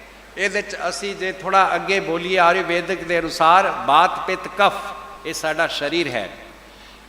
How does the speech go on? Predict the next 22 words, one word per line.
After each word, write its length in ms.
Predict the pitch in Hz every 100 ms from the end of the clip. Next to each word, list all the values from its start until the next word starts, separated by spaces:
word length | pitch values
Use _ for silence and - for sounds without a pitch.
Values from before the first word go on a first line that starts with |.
| -
ਇਹਦੇ 240 | 170 208 202
'ਚ 80 |
ਜਿਹੜੇ 320 | 170 190 196 180
ਵੈਦ 360 | 151 165 180
ਦੇ 80 | 180
ਲੋਕ 260 | 180 180 156
ਹੈ, 160 | 180
ਉਹਨਾਂ 180 | 180 175
ਨੂੰ 100 | 170
ਪਤਾ 360 | 165 160 160 143
ਹੈ। 160 | 131
ਮੈਂ 220 | 127 147
ਇਹ 120 | 185 185
ਪੜ੍ਹਿਆ 340 | 175 185 185
ਨਹੀਂ, 240 | 180 190 196 - - -
ਸਾਡੇ 300 | - 180 196
ਕੋਲ 180 | 202 196
ਆਚਾਰੀਆ 440 | 185 185 185 202
ਜੀ 140 | 196 190
ਬੈਠੇ 380 | 185 185 185
ਆ, 80 | 180
ਸਾਡੇ 440 | 165 165 165 180